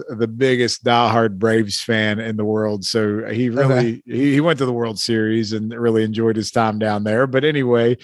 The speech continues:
Speaker 1: uh, the, the Astros, like you mentioned earlier, they've had some of these pieces kind of fall apart here, not fall apart, but move away.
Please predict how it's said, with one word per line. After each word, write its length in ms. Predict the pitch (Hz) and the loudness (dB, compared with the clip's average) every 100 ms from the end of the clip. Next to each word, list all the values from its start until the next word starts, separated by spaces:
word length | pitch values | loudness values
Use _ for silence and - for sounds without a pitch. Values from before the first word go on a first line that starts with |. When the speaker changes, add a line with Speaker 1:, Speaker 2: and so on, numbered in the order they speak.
| - - - - | -12 -20 -16 -2
Speaker 1:
uh, 380 | 117 117 113 113 | 2 2 2 -2
the, 540 | 104 131 127 120 117 127 | -2 0 2 0 -2 -2
the 160 | 123 | -4
Astros, 760 | 120 147 156 - 135 123 151 127 | 0 0 0 -2 0 0 0 -2
like 220 | 120 117 | -2 -2
you 80 | 127 | -2
mentioned 360 | 127 - 110 | -2 -4 -2
earlier, 480 | 143 160 127 117 151 | 0 0 0 -2 -2
they've 220 | 135 117 | -2 -2
had 160 | 120 120 | -2 -2
some 160 | 123 120 | -4 -4
of 60 | |
these 220 | 120 117 | -4 -4
pieces 440 | - 123 120 117 107 | -2 -2 -2 -4 -4
kind 200 | 120 117 | -2 -2
of 100 | 107 | -2
fall 280 | 120 117 117 | -2 0 0
apart 420 | - 120 123 127 | -2 0 0 0
here, 300 | 110 123 123 | -2 0 0
not 220 | 143 185 | -2 -2
fall 140 | 131 117 | -4 -4
apart, 280 | 139 131 110 | 0 -2 -2
but 240 | - 135 | -8 -6
move 120 | 123 | -2
away. 480 | 117 180 170 131 131 | 0 2 2 2 -2